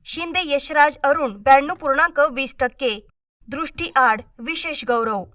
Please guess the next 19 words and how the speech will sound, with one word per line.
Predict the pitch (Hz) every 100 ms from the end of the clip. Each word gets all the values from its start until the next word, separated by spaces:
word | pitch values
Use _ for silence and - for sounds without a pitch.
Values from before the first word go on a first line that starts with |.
| _ _ _ _ -
गोसावी | 277 294 359 349 359 370
रुद्र | 285 285 240 254 277
सचिन | 294 269 262 233 185 _ _ -
ऐंशी | 269 269 -
पूर्णांक | 359 294 262 302 269 269
चाळीस | 285 233 233 -
टक्के, | 240 - 247 180 _ _ _ _ -
अंभोरे | 269 254 285 359 339
अक्षदा | 285 - 320 262 233
गणेश | 247 240 208 - - 262
ऐंशी | 277 302 381
टक्के, | 254 262 254 220 - _ _ _ 220
गांगुर्डे | 269 277 302 359 339
सोहम | - 294 269 254
पोपट | 262 233 254 214 - - -
अठ्ठ्याहत्तर | 233 - 311 349 330
पूर्णांक | 277 254 311 285
चाळीस | 269 330 247 240 -
टक्के | 226 -